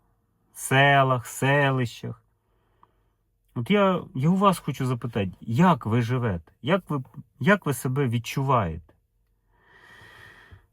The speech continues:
Я можу це запитувати, бо, е, сам я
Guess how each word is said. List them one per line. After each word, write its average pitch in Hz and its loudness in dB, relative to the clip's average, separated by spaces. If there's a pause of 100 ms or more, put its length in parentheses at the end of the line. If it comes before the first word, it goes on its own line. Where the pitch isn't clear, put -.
(240)
Я 185 4
можу 233 8
це 208 2
запитувати, 196 2
бо, 170 6 (400)
е, 135 -8
сам 220 2
я 160 2